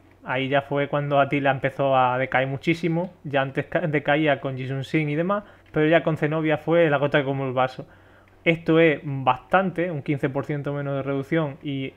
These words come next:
un quince más de ataque normal, con lo cual bastante bien. Luego tenemos la tercera habilidad, la unidad de infantería liderada por este comandante obtiene un aumento de un veinte por ciento de salud y un veinte por ciento de ataque. Todas las tropas lideradas por este comandante provocan un diez por ciento más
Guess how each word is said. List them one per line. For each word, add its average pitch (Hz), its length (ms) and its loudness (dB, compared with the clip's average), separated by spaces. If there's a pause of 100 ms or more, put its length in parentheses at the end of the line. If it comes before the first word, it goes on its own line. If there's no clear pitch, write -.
(140)
un 151 120 -4
quince 147 300 -2
más 143 220 0
de 127 100 -2
ataque 135 300 -2
normal, 165 400 -4
con 139 140 -6
lo 127 80 -6
cual 175 340 -2
bastante 135 420 -4
bien. 190 240 -2 (160)
Luego 185 220 4
tenemos 170 420 0
la 131 100 -2
tercera 147 260 0
habilidad, 175 540 2
la 156 120 -4
unidad 147 140 -4
de 160 60 -2
infantería 156 500 0
liderada 139 360 2
por 143 120 -4
este 156 100 -14
comandante 196 460 -2
obtiene 180 280 -2
un 170 120 -2
aumento 165 480 -2 (380)
de 147 380 0 (100)
un 175 160 0
veinte 170 240 2
por 160 180 0
ciento 165 320 -2
de 139 100 0
salud 170 460 0 (540)
y 214 300 -6
un 190 200 0
veinte 180 260 0
por 165 200 -2
ciento 180 280 0
de 160 100 4
ataque. 139 440 0 (540)
Todas 214 220 4
las 196 120 4
tropas 180 320 2
lideradas 151 360 2
por 156 80 -4
este 175 120 -4
comandante 196 360 0
provocan 185 520 0
un 185 300 -2
diez 170 180 2
por 170 220 -2
ciento 160 340 -2
más 202 220 -2